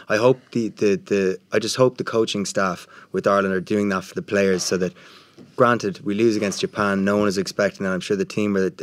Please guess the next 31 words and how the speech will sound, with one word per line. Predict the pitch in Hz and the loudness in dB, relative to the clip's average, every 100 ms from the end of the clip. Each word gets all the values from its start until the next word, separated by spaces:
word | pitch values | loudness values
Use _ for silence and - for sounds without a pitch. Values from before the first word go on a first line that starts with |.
| - | -8
um, | 95 92 87 - - | -4 -4 -6 -10 -10
certainly | - 107 92 | -2 -2 0
didn't. | 87 98 92 - - - - - _ | -2 0 -2 -6 -16 -20 -20 -20 _
But | - 98 92 _ _ _ - | 0 0 0 _ _ _ -2
after | 110 107 104 | 0 0 -2
that, | 101 92 | -2 -2
you're | 98 98 | -4 -4
just | 104 | -2
hoping | 113 110 107 98 | 2 2 2 -4
that | 90 - | -4 -8
once, | 98 110 - - - - | -4 -4 -4 -8 -10 -14
you | 78 - | -14 -6
know, | 101 90 165 - _ _ _ _ | -2 -2 -4 -10 _ _ _ _
Joe | - 110 107 | -2 2 4
has | 98 95 | 2 0
mentioned | 101 101 107 98 | -2 -2 -4 -6
a | |
couple | 90 - 104 101 | -6 -4 -2 -2
of | 98 | -2
lessons | 98 98 92 101 92 | -2 -2 -2 -4 -2
in | 98 | -2
the | |
video | 92 101 101 92 90 - - | 0 0 2 0 -4 -12 -6
analysis | 95 95 95 - 85 | -2 -2 -2 -4 -4
that | 92 80 _ - | -4 -4 _ -14
he | 107 | -6
wants | 95 95 92 | -2 -2 -2
the | |
guys | 98 98 90 | 0 0 0
to | 95 | -2
learn, | 95 98 90 | -2 0 -2